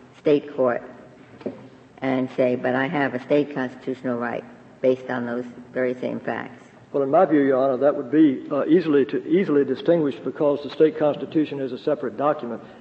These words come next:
Speaker 2: and many of them are very, very different from the federal constitution. The claims would be, if there were legitimate state constitutional claims, they would, uh, po-,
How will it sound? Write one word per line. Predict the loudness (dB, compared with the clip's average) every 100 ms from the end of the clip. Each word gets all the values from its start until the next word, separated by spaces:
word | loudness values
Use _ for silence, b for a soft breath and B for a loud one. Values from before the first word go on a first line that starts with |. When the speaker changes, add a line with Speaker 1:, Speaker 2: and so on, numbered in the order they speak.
| B
Speaker 2:
and | -4
many | 2
of | 2
them | 2 -2
are |
very, | 0 6 6 6
very | 2
different | 0 -4 -6 -12
from | -12
the |
federal | -6 -4 -4
constitution. | -4 -6 -8 -8 -6 -6 -10 B B -14
The |
claims | 0 4 4 0
would | 2 4 4
be, | 2 2 -4 B B B 0
if | 4
there | 6
were | 10 10
legitimate | 8 6 4 4 0
state | 2 2 0 -4
constitutional | 0 0 0 -2 -2 -4
claims, | -2 0 0 0
they | 0
would, | -2 -2 -10 -12
uh, | -12 -10 -6
po-, | -6